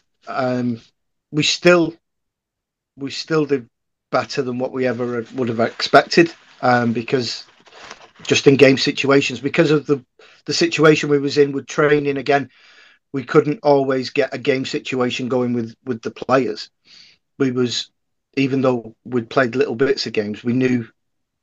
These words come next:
where we were, but we didn't, it's hard to, it's hard to look at other teams because there's only, there's not much footage of other teams playing, or,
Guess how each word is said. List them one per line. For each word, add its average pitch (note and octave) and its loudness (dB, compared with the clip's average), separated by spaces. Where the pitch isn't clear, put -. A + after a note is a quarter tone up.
where B2+ 2
we A#2+ -2
were, B2 2
but A2 -8
we B2+ -6
didn't, D3+ -4
it's C#3+ -2
hard D#3+ 6
to, B2 -4
it's - -10
hard D#3 4
to C3 -2
look C#3 0
at - 0
other D3 4
teams F#3+ 0
because C#3+ -4
there's C#3 -2
only, C#3+ 0
there's C3 -10
not D3+ -2
much C#3 -8
footage C#3+ -2
of C3 2
other C#3 4
teams C3+ -4
playing, C3+ -2
or, A2+ -2